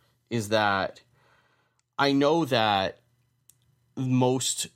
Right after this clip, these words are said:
most, I, I, I still, I believe that most people are fundamentally good and fundamentally reject this. And, and I look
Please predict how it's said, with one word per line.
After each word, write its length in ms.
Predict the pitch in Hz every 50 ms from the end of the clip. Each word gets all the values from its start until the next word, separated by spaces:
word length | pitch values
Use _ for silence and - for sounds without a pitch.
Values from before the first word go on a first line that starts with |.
| _ _ _ _ _ _ _ _ _ _ _ _ _ _ -
most, 460 | 120 117 123 135 147 165 160 - - -
I, 100 | 131 143 - -
I, 120 | 120 - -
I 100 | - 165 160
still, 380 | - - - 196 196 190 165 - -
I 100 | 151 156
believe 540 | 147 160 180 160 151 156 139 123 113 104 101
that 180 | 113 104 - -
most 480 | 113 117 123 120 131 131 - - -
people 560 | - - 113 101 - 120 110 110 107 - - _ -
are 60 | 117 -
fundamentally 720 | - - 113 110 110 110 107 104 101 - 101 98 101 95
good 200 | 85 98 101 107
and 120 | 101 98
fundamentally 580 | 95 110 101 98 95 95 95 92 - 98 92 90
reject 400 | 82 82 85 - 76 - - _
this. 380 | - - - - - - - - _ _ _ _ _ _ _ _
And, 240 | - 117 113 113 -
and 140 | - 123 -
I 160 | - 127 127
look 360 | 127 131 123 127 135 135 -